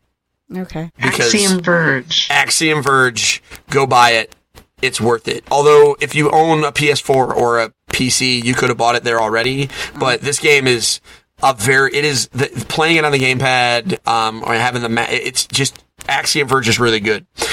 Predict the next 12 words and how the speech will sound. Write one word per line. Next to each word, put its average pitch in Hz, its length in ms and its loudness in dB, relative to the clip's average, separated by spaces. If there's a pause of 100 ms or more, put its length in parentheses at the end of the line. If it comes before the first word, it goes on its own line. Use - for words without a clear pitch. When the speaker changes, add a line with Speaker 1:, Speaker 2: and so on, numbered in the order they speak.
(200)
Speaker 2:
It's 139 180 -4
the 175 120 -6
best 165 240 0
Metroid 139 540 0
game 123 360 2
that 120 140 -4
they, 120 260 0 (100)
that 127 220 -2
Nintendo 120 720 0
won't 120 320 0
ever 123 220 -2
make. - 380 -4